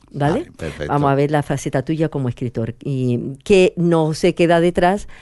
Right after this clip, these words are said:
Speaker 1: la faceta de investigador, porque,
Speaker 2: Mm.
Speaker 1: eh, todo lo tuyo, mm, siempre lleva una investigación importante detrás, ¿no?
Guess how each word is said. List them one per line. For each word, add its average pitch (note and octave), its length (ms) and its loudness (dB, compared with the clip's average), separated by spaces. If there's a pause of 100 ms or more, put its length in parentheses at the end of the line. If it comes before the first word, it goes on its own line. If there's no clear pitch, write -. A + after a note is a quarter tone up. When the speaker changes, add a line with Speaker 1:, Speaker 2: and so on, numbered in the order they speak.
(200)
Speaker 1:
la D#3+ 360 4
faceta C#3+ 520 -2
de C#3 60 2
investigador, C3+ 800 -2
porque, B2 520 -4
Speaker 2:
Mm. - 40 -18 (220)
Speaker 1:
eh, C#3+ 240 4
todo G3+ 360 2
lo F3+ 140 6
tuyo, G3 520 2
mm, F3+ 120 0
siempre F3+ 400 0
lleva E3 200 4
una D3+ 120 0
investigación D3 640 -2
importante C#3 600 -2
detrás, A#2 340 -4
¿no? F3+ 160 -4